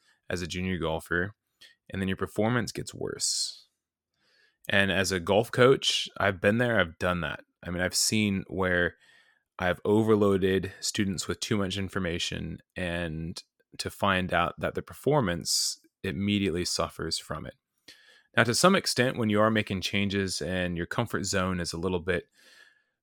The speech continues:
more uncomfortable than normal, it's understandable that maybe, you know, the first few hits, first few days, maybe first few weeks, you're gonna have a little bit of, of, of issues. However, I think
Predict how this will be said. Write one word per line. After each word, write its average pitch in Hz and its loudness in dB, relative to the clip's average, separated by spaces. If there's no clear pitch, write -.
more 123 8
uncomfortable 113 2
than 92 0
normal, 107 4
it's 143 4
understandable 113 2
that 87 -2
maybe, 92 -2
you 104 -4
know, 82 -4
the 82 -8
first 98 -2
few - -8
hits, 117 0
first - -4
few 87 -6
days, 95 0
maybe 76 -6
first - -12
few 85 -8
weeks, 90 -6
you're 87 -8
gonna 80 -8
have 82 -6
a 80 -6
little 80 -6
bit 80 -8
of, 78 -8
of, 82 -10
of 87 -6
issues. 92 0
However, 110 6
I 98 -6
think - 0